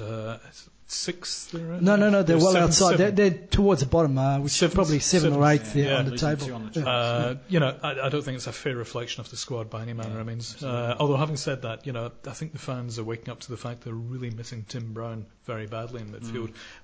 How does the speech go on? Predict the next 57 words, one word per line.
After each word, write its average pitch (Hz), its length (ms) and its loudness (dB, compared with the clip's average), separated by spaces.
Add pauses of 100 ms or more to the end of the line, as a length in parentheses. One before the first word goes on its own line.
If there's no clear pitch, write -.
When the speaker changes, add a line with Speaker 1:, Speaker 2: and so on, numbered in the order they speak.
(120)
Speaker 1:
worse 131 280 -4
than 117 120 -8
I 110 60 -6
think 131 240 -10
they 117 160 -6
expected 113 640 -10
to 165 100 -6
be 170 60 -2
Speaker 3:
Although 156 120 -2
Danny 165 180 2
Speaker 1:
missing 147 220 -2
him. 143 80 -4
Speaker 3:
Sanchez, 127 200 -8
to 117 80 -12
be 117 100 -8
fair, 123 340 -4
is 113 140 -10
due 127 180 -6
to 123 80 -8
be 120 100 -8
back 110 300 -10
soon, 113 380 -8
and 110 100 -8
I 104 60 -12
think 107 120 -12
he's 117 160 -6
been 113 140 -10
a 104 40 -8
key 113 260 -12
player 113 280 -14
for 107 140 -16
them 107 220 -10
as 104 160 -14
well 113 180 -10
in 107 80 -6
the 101 60 -8
last 104 380 -12
year 107 140 -12
or 101 40 -14
so. 104 240 -12
So 110 180 -10
when 110 140 -8
he 135 180 -4
comes 123 280 -6
back, 107 220 -12
I - 40 -14
think 110 260 -14 (100)
with 113 120 -16 (240)
Heisigens 107 500 -10
and 101 160 -12
Brocky, 117 320 -12
I 254 60 -14
think 302 160 -18
they're 156 80 -12
gonna 135 140 -8
have 113 80 -10
a, 107 100 -12